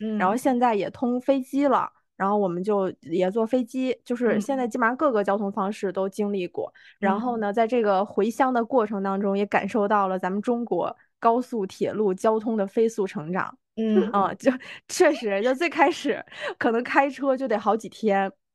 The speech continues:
Speaker 2: 因为那个时候的路基本上就是都走国道嘛。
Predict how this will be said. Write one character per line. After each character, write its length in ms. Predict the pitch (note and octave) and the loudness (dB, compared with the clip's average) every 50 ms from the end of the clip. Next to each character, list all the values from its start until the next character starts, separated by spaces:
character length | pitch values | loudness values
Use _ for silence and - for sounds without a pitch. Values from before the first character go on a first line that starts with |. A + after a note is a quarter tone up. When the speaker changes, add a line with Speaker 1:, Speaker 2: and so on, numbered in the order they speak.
| _ _ _ _ - | _ _ _ _ -6
Speaker 2:
因 120 | - D#4 | -2 0
为 60 | E4 E4 | 2 2
那 100 | E4 D4+ | 2 4
个 100 | C4 C#4+ | 2 2
时 80 | C4+ C4+ | 2 0
候 80 | A3+ A3+ | 0 0
的 120 | B3 C4 | 0 0
路 240 | B3+ C4 D4+ B3 A3+ | 0 0 -2 -4 -4
基 140 | G#3 - B3+ | -6 -4 -4
本 100 | B3 G#3+ | -4 -4
上 160 | G#3+ A3 G#3+ | -2 -4 -4
就 140 | G#3 A#3+ A#3+ | -4 -2 -2
是 100 | A#3+ G#3+ | -2 -2
都 160 | - B3+ C4+ | -2 -2 -2
走 160 | C4 G#3 E3 F#3 | -2 -2 -4 -4
国 320 | _ - G3 E3+ D#3+ F3 | _ -6 -4 -2 -2 0
道 240 | - B3 B3+ A3+ G3+ | 2 2 2 2 2
嘛。 200 | F3+ E3 C#3+ - | -2 -4 -8 -8